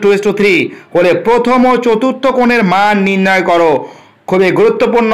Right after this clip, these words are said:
অঙ্ক, most, most important এবং most, most vital। তো দেখো পাঁচ দাগের অঙ্ক করাচ্ছি আমি। তো দেখো আমি এখানে বৃত্তস্থ চতুর্ভুজ অঙ্কন করেছি, যেখানে এ কোণ, বি কোণ, সি কোণ, এ কোণ এক্স, বি কোণ টু এক্স, সি কোণ থ্রি এক্স। তো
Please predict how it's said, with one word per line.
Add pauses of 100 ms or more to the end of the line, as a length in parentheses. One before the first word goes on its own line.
অঙ্ক, (300)
most, (120)
most (100)
important (100)
এবং (160)
most, (120)
most (100)
vital। (560)
তো
দেখো (100)
পাঁচ
দাগের (100)
অঙ্ক (240)
করাচ্ছি
আমি। (560)
তো
দেখো
আমি
এখানে (100)
বৃত্তস্থ (120)
চতুর্ভুজ
অঙ্কন
করেছি, (100)
যেখানে (120)
এ (100)
কোণ, (100)
বি (100)
কোণ,
সি
কোণ, (100)
এ
কোণ (100)
এক্স, (420)
বি
কোণ
টু (120)
এক্স, (340)
সি
কোণ
থ্রি
এক্স।
তো